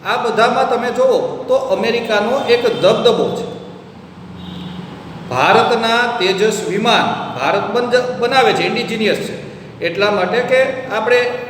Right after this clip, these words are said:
એમ માનીએ છીએ કે ભારતના તેજસ વિમાન આપણે આત્મનિર્ભર રીતે બનાવીએ છીએ, પણ આપણે એન્જિન અમેરિકા પાસેથી લઈએ છીએ.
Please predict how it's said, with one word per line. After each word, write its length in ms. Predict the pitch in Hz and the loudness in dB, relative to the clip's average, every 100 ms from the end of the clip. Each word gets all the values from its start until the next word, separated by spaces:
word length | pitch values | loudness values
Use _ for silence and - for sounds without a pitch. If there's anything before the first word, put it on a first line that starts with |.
| - | 0
એમ 200 | 240 240 | 0 2
માનીએ 320 | 226 220 208 | 0 2 0
છીએ 240 | - 202 202 | 0 -2 0
કે 140 | - | 0
ભારતના 920 | 139 135 147 180 185 185 190 208 - | -2 -4 0 0 -2 -2 0 2 0
તેજસ 420 | 160 160 185 185 143 | 0 0 0 -2 -2
વિમાન 600 | 143 185 202 151 151 156 | -2 2 2 2 0 -2
આપણે 180 | 185 185 | -2 -4
આત્મનિર્ભર 800 | 160 165 190 240 240 233 220 180 | -4 -6 -6 -4 0 2 2 2
રીતે 240 | 180 - | 2 0
બનાવીએ 440 | 131 123 - - | -2 -4 -6 -6
છીએ, 180 | - - | -10 -10
પણ 120 | 151 | -8
આપણે 180 | 147 180 | -4 0
એન્જિન 680 | 147 147 147 202 196 - - | 2 0 2 2 2 -4 -6
અમેરિકા 400 | 139 165 180 - | -4 -2 0 0
પાસેથી 420 | 170 - - 127 | 0 0 -2 -4
લઈએ 120 | - | -8
છીએ. 360 | - - - | -8 -12 -14